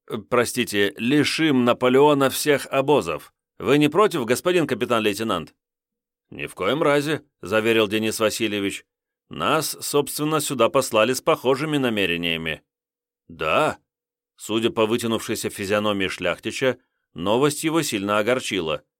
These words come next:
"Но мы рассчитывали на добычу, в смысле, на активное участие в боевых действиях". Разочарование явственно читалось на лице пана Сигизмунда, видимо, собиравшегося поправить на войне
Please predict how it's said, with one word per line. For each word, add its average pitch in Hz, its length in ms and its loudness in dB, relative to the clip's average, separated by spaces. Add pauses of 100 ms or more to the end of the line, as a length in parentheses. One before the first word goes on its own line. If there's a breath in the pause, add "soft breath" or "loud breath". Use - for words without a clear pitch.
(460)
"Но 104 300 -2
мы 107 200 0
рассчитывали 113 800 -2
на 113 260 -2
добычу, 110 720 -2 (240)
в - 60 -20
смысле, 127 420 0
на 110 440 0
активное 117 460 -2
участие 120 560 0
в 107 80 -6
боевых 117 380 0
действиях". 123 680 -2 (840)
Разочарование 113 840 0
явственно 120 440 0
читалось 117 500 0
на 101 80 -4
лице 101 300 0
пана 101 280 0
Сигизмунда, 110 800 -2 (360 soft breath)
видимо, 139 380 -2
собиравшегося 131 800 0
поправить 104 640 0
на 92 120 -4
войне 104 440 0